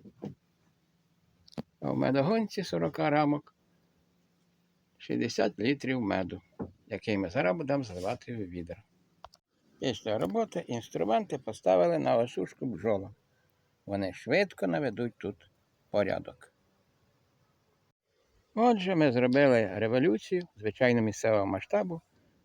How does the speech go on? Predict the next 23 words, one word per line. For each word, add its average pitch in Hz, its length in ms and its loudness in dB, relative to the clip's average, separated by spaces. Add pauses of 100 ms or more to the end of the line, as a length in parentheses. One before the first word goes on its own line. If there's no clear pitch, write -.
(120)
по 262 80 0
відкачці 135 580 0
меду. 95 320 -2 (1040)
По-перше, 202 560 4 (800)
ми 220 140 4
не 214 120 6
веземо 156 600 6 (420)
на 107 120 -6
кочову 120 400 0
пасіку, 156 600 -2
не 135 140 2
тянемо 147 600 2 (140)
медогонки, 196 800 2
столи, 185 580 2
палатки 180 720 2 (560)
і 165 80 -10
свою 165 300 2
дружину, 147 580 2 (520)
а 220 60 -6
все 196 200 2
робимо 180 300 4
на 151 120 6
місці. 123 500 2